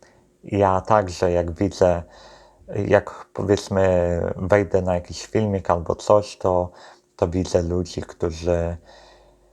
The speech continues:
y, promują nadal sektę Mighty Wind, tak? Więc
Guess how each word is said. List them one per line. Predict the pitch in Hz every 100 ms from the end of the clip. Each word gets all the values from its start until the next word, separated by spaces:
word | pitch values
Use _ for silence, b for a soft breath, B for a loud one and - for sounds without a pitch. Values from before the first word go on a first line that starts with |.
| b _
y, | 127 92 87
promują | - - 170 160 101 87 85
nadal | 82 78 82
sektę | 82 - 90 - 98
Mighty | 113 104 90 85
Wind, | 82 82 - - -
tak? | 92 98 98
Więc | 98 92 92 -